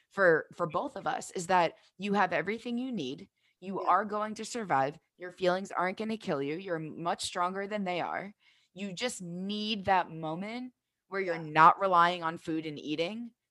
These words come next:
Speaker 1: to
Speaker 2: Yeah.
Speaker 1: realize how much power you have, to realize how much strength you have, and to
Speaker 2: Yeah.
Speaker 1: realize how much freedom and peace you can ultimately experience from
Speaker 2: Yeah.
Speaker 1: getting yourself through it.
Speaker 2: You know, I love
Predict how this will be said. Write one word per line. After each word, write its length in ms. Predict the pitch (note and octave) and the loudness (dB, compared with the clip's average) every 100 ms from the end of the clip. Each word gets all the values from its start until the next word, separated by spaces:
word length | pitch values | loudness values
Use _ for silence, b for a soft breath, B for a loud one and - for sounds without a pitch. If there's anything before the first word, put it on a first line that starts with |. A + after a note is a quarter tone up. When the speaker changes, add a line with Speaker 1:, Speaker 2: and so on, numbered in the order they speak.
| - | -12
Speaker 1:
to 100 | A3+ | -8
Speaker 2:
Yeah. 160 | F#3 E3 | -8 -6
Speaker 1:
realize 680 | C4 D#4 F3+ - - - - _ | -4 -2 -4 -8 -12 -14 -18 _
how 180 | A3+ G3 | -4 -2
much 220 | F#3 - | -4 -4
power 280 | F3+ D3+ C3+ | 0 2 2
you 180 | A2 D3 | 0 0
have, 260 | D3 - | 0 -2
to 100 | - | -8
realize 520 | F#3+ F3 C#4 A3 D#3 - | -8 -4 0 2 2 0
how 120 | E3+ | -8
much 160 | D3 | -8
strength 380 | - - C3+ - | -10 -12 -12 -12
you 100 | A#2+ | -8
have, 260 | D#3 F2 - B B - | -4 -4 -6 B B 4
and 160 | C4 D#4+ | 6 6
to 80 | D#4 | -2
Speaker 2:
Yeah. 60 | |
Speaker 1:
realize 380 | G#3 G3 F#3+ F#3+ | -4 0 0 -2
how 220 | - G3+ | -4 -2
much 220 | G3+ G3 | -2 -6
freedom 640 | - G3 C#4+ G#3 C#3 F#3+ G#3+ _ | -6 0 2 2 -2 -6 -16 _
and 180 | F#3 F3 | -10 -10
peace 540 | - D4 F3+ - - - _ _ _ | -8 -6 -6 -12 -16 -20 _ _ _
you 120 | A3 | -12
can 380 | A3 A3 G3 F3 _ | -8 -8 -10 -16 _
ultimately 460 | G#3 G#3 G3+ F#3+ F3+ | -14 -12 -14 -10 -10
experience 720 | D#3 - F#4 D#4+ - - - - _ _ - | -10 -6 -4 -4 -6 -12 -18 -20 _ _ -6
from 100 | G3+ | -4
Speaker 2:
Yeah. 60 | |
Speaker 1:
getting 240 | G3 F#3+ E3+ | -4 -4 -8
yourself 360 | D#3+ D#3+ D3 | -8 -8 -8
through 180 | - A3 | -10 -12
it. 140 | - | -4
Speaker 2:
You 80 | C#4+ | 2
know, 180 | D#4+ D#4+ - B B B B - | 2 2 -2 B B B B -4
I 80 | B3+ | 0
love 260 | B3+ D4 | 4 4